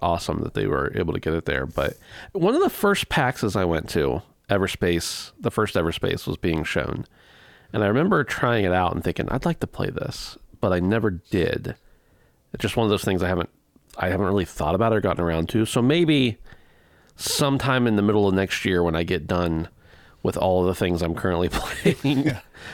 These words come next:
Speaker 1: I might check it out. Um, yeah, cool. Well, I'm glad you're enjoying it. Glad you got some time to game pretty soon.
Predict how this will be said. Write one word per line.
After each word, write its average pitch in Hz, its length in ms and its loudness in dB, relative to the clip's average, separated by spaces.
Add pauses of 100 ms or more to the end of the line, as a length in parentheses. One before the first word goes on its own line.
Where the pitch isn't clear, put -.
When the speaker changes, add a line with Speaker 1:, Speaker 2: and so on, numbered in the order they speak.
(100)
Speaker 1:
I 131 140 0
might 104 240 0
check 98 180 0
it 98 100 2
out. - 300 0 (840)
Um, 90 440 -2
yeah, 104 160 0 (320)
cool. - 260 0 (480)
Well, 113 140 -2
I'm 110 60 0
glad 113 180 2
you're 131 80 2
enjoying 107 320 0
it. 101 180 0 (380)
Glad 104 200 4
you 110 60 4
got 110 80 2
some 104 120 -4
time 104 180 0
to 92 60 2
game 85 360 0 (840)
pretty 92 160 0
soon. 92 360 0